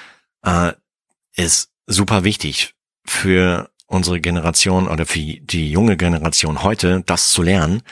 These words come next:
einfach um, um die Aufgaben, die auf sie zukommen, entsprechend anzugehen und zu lösen. Und dementsprechend habe ich für mich entschieden, warum ich den Triathlon mache, ganz einfach,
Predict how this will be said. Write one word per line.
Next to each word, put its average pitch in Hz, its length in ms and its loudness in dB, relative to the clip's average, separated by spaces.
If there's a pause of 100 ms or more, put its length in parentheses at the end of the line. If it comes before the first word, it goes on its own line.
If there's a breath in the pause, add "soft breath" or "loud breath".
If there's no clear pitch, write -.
(500 loud breath)
einfach 87 500 -2
um, 85 520 0 (540)
um 90 200 2
die 82 300 0
Aufgaben, 90 520 0
die 87 140 0
auf 80 120 -2
sie 82 140 -2
zukommen, 95 640 0
entsprechend - 800 -4
anzugehen 98 580 0
und 92 120 -4
zu - 100 0
lösen. 92 340 -2 (920 loud breath)
Und 85 440 0 (220)
dementsprechend 98 540 0
habe 95 160 2
ich - 240 -2 (160)
für - 160 0
mich 113 240 4
entschieden, 104 600 2 (240)
warum 90 320 0
ich 104 100 0
den 95 140 2
Triathlon 92 340 0
mache, 123 380 0
ganz 85 180 -4
einfach, 110 480 -2